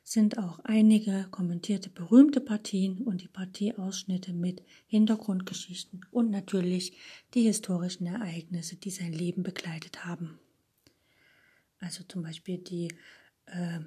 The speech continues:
Kriegszeiten und so und die Entscheidungen, die er daraufhin auch traf. Am Rande noch zu erwähnen ist, äh, einer der Autoren, der Schachhistoriker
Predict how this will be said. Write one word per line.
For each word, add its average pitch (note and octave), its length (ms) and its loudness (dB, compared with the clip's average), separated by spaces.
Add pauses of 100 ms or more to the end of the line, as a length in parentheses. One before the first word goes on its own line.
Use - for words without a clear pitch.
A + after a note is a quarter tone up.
(320)
Kriegszeiten E3 800 -6
und D#3+ 160 -6
so E3+ 180 -6 (600)
und A3+ 220 6
die G3 60 0
Entscheidungen, F#3+ 680 2
die A3+ 120 2
er A3+ 100 4
daraufhin F3 640 -4 (160)
auch G#3 260 -4 (300)
traf. - 440 -12 (760)
Am G#3+ 120 6
Rande C#4+ 580 6
noch G3+ 160 0
zu - 140 -6
erwähnen A3 640 6 (140)
ist, - 340 -2 (840)
äh, F#3 280 -2
einer G3+ 280 2
der F#3+ 220 -2
Autoren, A3+ 580 6 (540)
der F3+ 260 -2
Schachhistoriker F#3 1120 -2